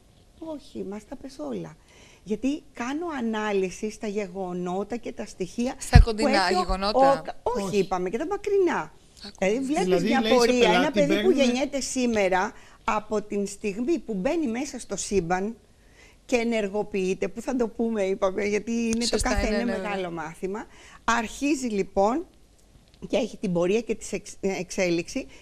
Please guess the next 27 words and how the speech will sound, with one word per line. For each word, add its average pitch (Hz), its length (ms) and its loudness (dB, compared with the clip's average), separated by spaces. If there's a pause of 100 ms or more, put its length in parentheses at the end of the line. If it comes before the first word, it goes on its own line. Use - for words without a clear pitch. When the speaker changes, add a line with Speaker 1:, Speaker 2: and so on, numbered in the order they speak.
(120)
Speaker 1:
και 254 120 2
μπορούμε 262 360 4
να 277 160 -2
δούμε 196 240 -2
τι 349 120 -4
θα 339 140 -4
κάνει 285 220 -6
στα 214 180 -6
οκτώ, 196 400 -4
στα 190 220 -6
δέκα, 196 320 -2
στα 220 160 -8
δεκαπέντε, 190 600 -2
στα 143 220 -8
είκοσι, 220 380 0
στα 190 140 -8
τριάντα, 202 500 0
στα 185 320 -6
τριάντα 190 340 -2
πέντε, 254 280 -4
αν 214 80 -6
θα 202 120 -8
κάνει 208 220 -4
πορεία, 233 380 0
αν 208 60 -6
θα 196 120 -6
σπουδάσει. 262 680 -6